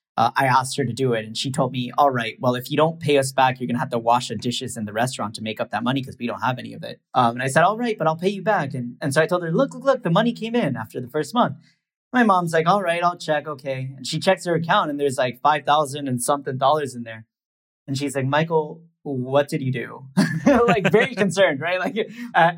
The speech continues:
Speaker 1: at that point, I was like, "I told you, you know, this is what we were gonna make. I, I was making this money." And I was, what, thirteen years old at the time. So she was like, "Okay, uh,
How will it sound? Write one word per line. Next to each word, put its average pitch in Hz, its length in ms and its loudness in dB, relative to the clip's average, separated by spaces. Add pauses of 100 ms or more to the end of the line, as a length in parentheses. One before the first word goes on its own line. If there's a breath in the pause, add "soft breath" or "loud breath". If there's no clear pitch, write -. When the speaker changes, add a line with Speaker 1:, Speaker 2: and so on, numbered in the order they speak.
Speaker 1:
at 165 160 2
that 196 180 2
point, 190 120 -4
I 185 60 0
was 175 180 0
like, 170 240 -2
"I 196 100 2
told 277 500 -2
you, 175 180 0
you 147 180 -4
know, 240 120 2
this 247 200 -6
is 247 160 -10
what 262 140 -4
we 262 100 -6
were 254 60 -10
gonna 262 140 -2
make. 294 240 -2
I, 208 200 4
I 208 100 2
was 220 240 0
making 254 300 -2
this 240 180 -2
money." 285 300 2
And 156 80 0
I 175 80 6
was, 147 300 0 (100)
what, 135 280 2
thirteen 156 440 0
years 147 200 -2
old 175 200 2
at 131 80 -8
the 131 80 -6
time. 123 300 -4
So 127 240 -4 (420 loud breath)
she 180 200 2
was 170 160 2
like, 135 200 2
"Okay, 143 280 -6 (140)
uh, 127 560 0